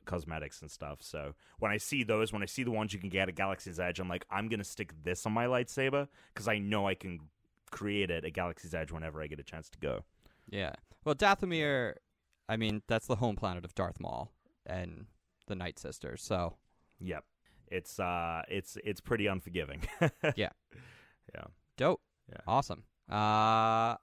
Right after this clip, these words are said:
Speaker 1: Ha-, but you have played a bit of it, or, or no?
Speaker 2: I'm sorry, can you say that again?
Speaker 1: Yeah, sorry. I thought, have you played any of it, or
Speaker 2: Oh,
Speaker 1: you've just
Speaker 2: so I started it, and
Speaker 1: Mm-hmm.
Speaker 2: that's about it. But I've
Speaker 1: Mm-hmm.
Speaker 2: watched stuff in the background while I've been doing work. But
Speaker 1: Very
Speaker 2: I,
Speaker 1: good.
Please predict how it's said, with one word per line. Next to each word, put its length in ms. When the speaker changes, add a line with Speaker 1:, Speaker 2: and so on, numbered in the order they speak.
Speaker 1:
Ha-, 180
but 140
you 160
have 200
played 220
a 40
bit 180
of 140
it, 160
or, 540
or 140
no? 260
Speaker 2:
I'm 100
sorry, 200
can 80
you 40
say 120
that 80
again? 240
Speaker 1:
Yeah, 340
sorry. 300
I 140
thought, 380
have 220
you 100
played 340
any 240
of 140
it, 200
or 240
Speaker 2:
Oh, 100
Speaker 1:
you've 100
just 380
Speaker 2:
so 100
I 80
started 440
it, 200
and 580
Speaker 1:
Mm-hmm. 100
Speaker 2:
that's 240
about 220
it. 100
But 80
I've 100
Speaker 1:
Mm-hmm. 80
Speaker 2:
watched 280
stuff 260
in 80
the 60
background 460
while 100
I've 40
been 140
doing 220
work. 300
But 180
Speaker 1:
Very 140
Speaker 2:
I, 40
Speaker 1:
good. 220